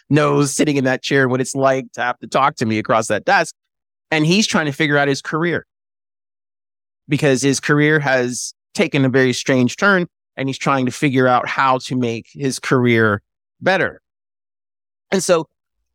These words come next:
the point of these stories is it's just, I know in the beginning, in the short term, it seems like being yourself sucks,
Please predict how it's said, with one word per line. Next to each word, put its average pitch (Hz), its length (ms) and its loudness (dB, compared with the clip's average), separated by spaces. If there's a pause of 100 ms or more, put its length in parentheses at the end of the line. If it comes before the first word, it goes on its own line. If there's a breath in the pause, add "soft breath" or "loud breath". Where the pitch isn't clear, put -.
(580)
the 190 140 -2
point 320 520 -2
of 180 140 -4
these 165 180 -6
stories 247 680 2
is 151 200 0
it's 151 180 -4
just, 160 260 -6
I 185 80 0
know 202 340 2
in 254 80 2
the 226 80 2
beginning, 165 440 0
in 156 100 2
the 143 80 0
short 156 380 -6
term, 185 340 -4
it - 140 -2
seems 151 340 0
like 139 340 0 (500)
being 160 300 4
yourself 151 500 2
sucks, - 720 -4